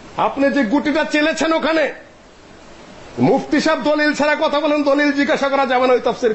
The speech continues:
করাই যাবে না। নবী এবং রসুলগণকে দলিল প্রমাণ কিতাব সহ পাঠানো হয়েছে, আপনি কোথাকার মুফতি হয়েছেন যে আপনি দলিল প্রমাণ ছাড়া কথা বলবেন? আর ওই তাফসীরের দিকে যাওয়াই যাবে না।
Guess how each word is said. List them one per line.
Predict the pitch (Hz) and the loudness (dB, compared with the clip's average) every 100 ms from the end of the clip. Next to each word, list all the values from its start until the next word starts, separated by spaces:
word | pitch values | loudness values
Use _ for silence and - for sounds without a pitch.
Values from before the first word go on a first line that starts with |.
| - | -2
করাই | 180 254 220 | 0 0 0
যাবে | 202 185 | 0 0
না। | 160 135 - - - - | -2 -4 -10 -16 -12 -2
নবী | 196 247 277 359 | 2 4 2 2
এবং | 403 392 381 349 349 | 2 2 0 2 0
রসুলগণকে | - 320 294 285 269 247 262 226 - - - - 151 | 0 -2 0 0 0 0 2 2 0 -14 -20 -12 -8
দলিল | 131 262 381 349 285 | 0 2 2 2 0
প্রমাণ | - 254 233 233 226 | 0 0 2 2 -2
কিতাব | 233 226 220 | -2 0 -2
সহ | - - 214 | -2 -2 0
পাঠানো | 208 214 202 208 | 0 0 0 2
হয়েছে, | 190 196 196 196 190 - - | 2 2 2 0 0 -2 -4
আপনি | 185 202 - 214 | -2 -2 0 0
কোথাকার | 185 170 170 - 302 302 320 | 0 -2 -4 -2 -2 0 0
মুফতি | 233 226 - 233 | 2 0 -2 0
হয়েছেন | 185 202 202 196 - - | 2 2 0 -2 -4 -4
যে | 175 | 0
আপনি | 180 - 185 | 0 0 0
দলিল | 175 180 170 | 4 4 4
প্রমাণ | 175 180 | 2 2
ছাড়া | 170 156 165 | 0 0 0
কথা | 196 180 | 0 2
বলবেন? | 190 190 240 320 - - - - 185 226 226 - - 170 | 2 4 2 2 -4 -14 -20 -16 -10 -8 -8 -8 -6 0
আর | 139 | 2
ওই | 175 | 2
তাফসীরের | 180 175 208 196 | 2 -2 0 0
দিকে | 214 | 0
যাওয়াই | 175 131 156 233 | 0 2 2 2
যাবে | 254 277 | 2 2
না। | 339 | 2